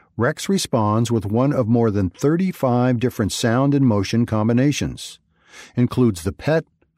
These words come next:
bottle, plastic broccoli, and caveman cookie, and instructions. Four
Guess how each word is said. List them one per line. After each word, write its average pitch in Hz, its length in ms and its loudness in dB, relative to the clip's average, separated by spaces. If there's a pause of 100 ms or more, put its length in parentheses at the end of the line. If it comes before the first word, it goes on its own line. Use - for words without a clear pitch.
(100)
bottle, 131 580 0 (200)
plastic 113 500 -4
broccoli, 123 720 0 (200)
and 123 160 -2
caveman 123 520 0
cookie, 92 500 -4 (260)
and 117 140 0
instructions. - 920 -4 (260)
Four 160 500 0